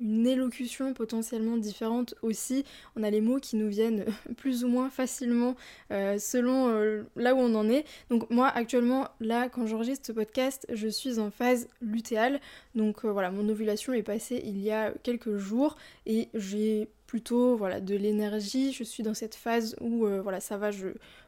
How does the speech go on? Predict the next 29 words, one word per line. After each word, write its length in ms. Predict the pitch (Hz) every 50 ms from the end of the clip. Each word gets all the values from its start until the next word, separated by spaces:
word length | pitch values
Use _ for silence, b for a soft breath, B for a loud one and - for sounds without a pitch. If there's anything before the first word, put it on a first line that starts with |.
| B -
euh, 120 | - - - - - - -
je 160 | 220 202 220
peux 220 | 202 - - 269
mettre 240 | 269 285 285 262 -
mon 160 | 240 220 208
énergie 520 | 220 233 233 240 240 247 254 247 247 277 -
au 60 | 240 202
service 520 | 202 - - 240 220 226 226 262 262 - -
d'action, 580 | 208 214 226 220 - - - - - 233 254 277 B B B B B B B
euh, 180 | 208 196 202
de 140 | 196 190 214
façon 500 | 202 - 233 233 233 - 285 285 285 285 - -
relativement 880 | 226 202 208 226 233 240 247 240 - - - 226 220 233 247 269 277 269 - _ -
cadrée, 500 | - 240 220 220 220 214 233 262 302 - -
ce 100 | - -
qui 100 | - 233
n'est 120 | 208 208
pas 120 | 208 269 269
forcément 380 | 294 247 - - 247 247 247
le 100 | 240 220
cas 320 | 208 - - 247 247 254 - - -
à 100 | 214 202
toutes 380 | - _ - - - 233 - -
mes 100 | 220 214
phases 460 | - - - 220 220 220 214 202 208 208
<laughs> 80 | - -
du 160 | 226 208 220
cycle, 500 | 208 - - 269 247 - - 214 208 202
justement. 500 | 196 214 247 233 - - 220 202 208 302